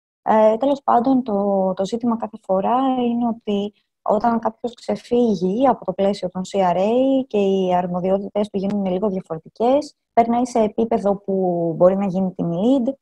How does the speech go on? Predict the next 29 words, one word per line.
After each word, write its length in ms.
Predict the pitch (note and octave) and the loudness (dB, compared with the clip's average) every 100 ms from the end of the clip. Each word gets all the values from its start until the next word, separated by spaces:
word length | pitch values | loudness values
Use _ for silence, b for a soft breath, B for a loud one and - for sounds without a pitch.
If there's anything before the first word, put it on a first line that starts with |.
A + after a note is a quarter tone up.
| _ | _
περνάει 300 | - F#3+ G#3 | -2 0 -2
σε 120 | - G3 | -4 -6
επίπεδο 320 | G#3 G#3 G3+ | -4 0 -2
που 100 | F#3 | 0
μπορεί 180 | F#3 F#3 | -2 -2
να 80 | |
γίνει 220 | F#3+ F#3 F3+ | -4 -4 -4
project 380 | F3+ E3+ - F3+ | -4 -6 -8 -6
manager, 760 | G#3+ A#3+ B3+ B3+ B3+ B3+ B3+ F#3+ _ | -2 0 0 2 2 2 -2 -10 _
περνάει 300 | G3+ F#3+ G#3+ | -2 -2 -4
σε 100 | A3 | -4
επίπεδο 340 | G3 G3+ G#3 G3 | -6 -4 -2 -2
που 100 | F#3+ | 0
μπορεί 220 | F#3+ F#3+ | 0 0
να 100 | G3 | -4
γίνει, 540 | F#3 F#3+ G3+ G3+ G#3 _ _ - | -4 -4 -2 -2 -4 _ _ -2
ε, 400 | F#3 F#3 F3+ F3 | 4 6 4 4
lead 420 | G#3+ G3+ G#3+ F#3+ | 2 2 0 0
ενός 320 | G3 G3 G#3 | 0 0 -2
ολόκληρου 400 | G3 G3+ A3+ G#3+ | -2 0 2 2
department, 680 | F#3+ G3+ G#3+ G#3+ - E3 D#3 - | 2 4 4 4 0 -4 -4 0
παραδείγματος 480 | E3+ F3 F#3 F#3 - | 0 2 -2 -6 -2
χάρη 180 | G3+ G#3 | 2 2
του 80 | G#3 | 0
κλινικού 440 | G3+ F#3 F#3 A3+ | -4 -4 -2 0
department 600 | F#3+ - E3 E3 - D3+ D#3 | 0 0 0 0 -4 -6 -4
ή 80 | F3 | -6
του 160 | F#3+ G3 | 0 2
medical 380 | G#3 F#3+ D3+ | 2 0 -4